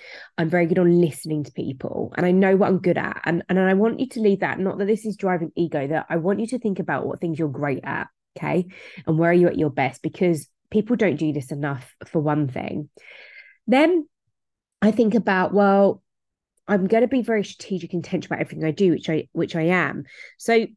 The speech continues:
this person had said that basically their local community weren't buying from them. They've kind of got to a point where they feel like they've outgrown that and it's not helping them mindset-wise with people not buying near them.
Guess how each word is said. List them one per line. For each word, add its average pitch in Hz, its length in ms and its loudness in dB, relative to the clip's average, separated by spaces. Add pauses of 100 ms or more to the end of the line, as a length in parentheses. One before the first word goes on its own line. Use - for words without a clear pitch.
this 269 180 -2
person 330 460 -6
had 320 100 -8
said 202 300 -2
that 175 180 -2
basically 208 600 -2
their 170 640 -2
local 180 500 -4
community 165 460 -6
weren't 139 260 -4
buying 165 300 0
from 165 240 -2
them. 156 380 -2
They've 151 260 -4
kind 180 240 -2
of 156 160 -4
got - 180 -8
to 170 80 -6
a - 20 -2
point 131 200 -6
where 135 100 -2
they 143 60 -10
feel 151 100 -2
like 143 180 -2
they've 135 240 -4 (440)
outgrown 214 440 4
that 196 360 2
and 151 100 -2
it's 143 160 -4
not 147 140 -6
helping 151 220 -4
them 160 100 4
mindset-wise 175 760 2
with 156 100 -10
people 170 240 -6
not 135 140 -6
buying 170 260 2
near 165 120 2
them. 156 240 0